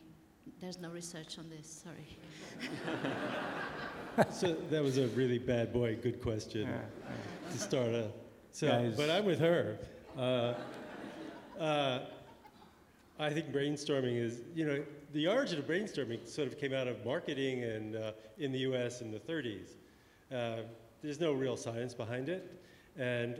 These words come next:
Speaker 2: um, sometimes it works, sometimes it doesn't. Um, my only experience of brainstorming is that I was thrown out of a brainstorming, uh, session at ideo once.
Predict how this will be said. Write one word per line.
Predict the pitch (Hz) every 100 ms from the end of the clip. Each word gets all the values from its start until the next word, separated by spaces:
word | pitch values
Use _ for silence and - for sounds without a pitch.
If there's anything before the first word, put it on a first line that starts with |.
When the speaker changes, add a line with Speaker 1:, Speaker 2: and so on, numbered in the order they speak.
| 165
Speaker 2:
um, | 123 117 113 113 110 107 104 - -
sometimes | - 151 139 143 151
it |
works, | 160 208 - - -
sometimes | - 139 123 135 135
it | 143
doesn't. | 143 156 180 - - - - -
Um, | 131 127 127 123 120 113 104 - - - - - - - -
my | 135 156
only | 165 165
experience | 160 156 147 147
of | 131
brainstorming | 139 135 135 147 147
is | 139
that | 123
I | 123
was | 123 117
thrown | - 139 131
out | 135 135
of |
a | 127
brainstorming, | 123 123 123 - 127 123 123 120 117 117 - - - 185
uh, | 131 123 120
session | - 143 147 160 165 160
at | 123 -
ideo | 135 135 147 160 175 - 160
once. | 147 190 -